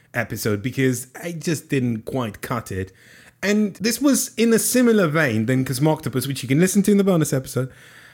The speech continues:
Uh, b-, but, uh, slightly better, I felt. I, I enjoyed it a little bit more. Aesthetically, not as pleasing as Cosmoctopus, but, but this is a, a slightly better game. Um, and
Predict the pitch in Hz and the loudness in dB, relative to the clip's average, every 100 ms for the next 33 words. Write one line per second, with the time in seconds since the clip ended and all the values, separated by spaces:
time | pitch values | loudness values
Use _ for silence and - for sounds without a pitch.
0 | _ - 139 - - 160 160 143 208 156 | _ -4 -4 -6 -4 -2 -2 0 0 -2
1 | - _ _ _ - 165 190 - 262 262 | -10 _ _ _ -10 -6 -4 0 2 2
2 | - 160 117 92 - 127 120 113 92 - | 2 2 0 -4 -6 -4 0 -2 -2 -10
3 | - - 151 - 175 180 175 202 180 170 | -10 -2 -2 0 2 4 4 4 4 4
4 | 175 151 156 151 131 113 135 247 254 220 | 4 2 2 2 2 2 -2 0 2 2
5 | 196 160 127 - 113 107 104 107 - 113 | 4 2 0 -2 -4 -2 -2 -6 -6 -4
6 | 110 - 120 165 175 - _ _ 127 120 | -4 -6 -2 -2 -2 -12 _ _ -8 0
7 | 165 147 - - _ _ _ - 160 185 | 2 0 -4 -20 _ _ _ -6 -2 0
8 | 180 185 220 165 - - - - - - | 0 2 2 0 -6 -14 -8 -2 0 2
9 | 185 170 160 139 139 113 110 101 95 87 | 2 4 2 2 0 -2 -4 -4 -6 -10
10 | 85 _ _ 131 127 127 127 127 127 - | -16 _ _ 0 2 4 4 2 0 -8
11 | - - _ - 190 196 196 | -20 -20 _ -2 2 4 2